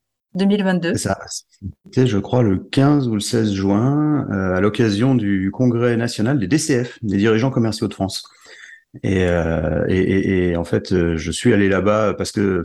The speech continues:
Speaker 2: déjà, j'ai un, j'ai un mandat de président sur le groupement de Montpellier.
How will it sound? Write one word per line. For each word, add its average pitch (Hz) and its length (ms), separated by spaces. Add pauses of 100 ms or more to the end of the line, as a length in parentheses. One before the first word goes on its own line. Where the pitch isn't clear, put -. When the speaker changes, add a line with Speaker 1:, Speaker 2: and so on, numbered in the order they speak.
(120)
Speaker 2:
déjà, 87 340
j'ai 92 140
un, 85 340
j'ai 95 200
un 92 120
mandat 95 580
de 85 100
président 101 400
sur 95 240
le 90 80
groupement 90 260
de 101 60
Montpellier. 98 540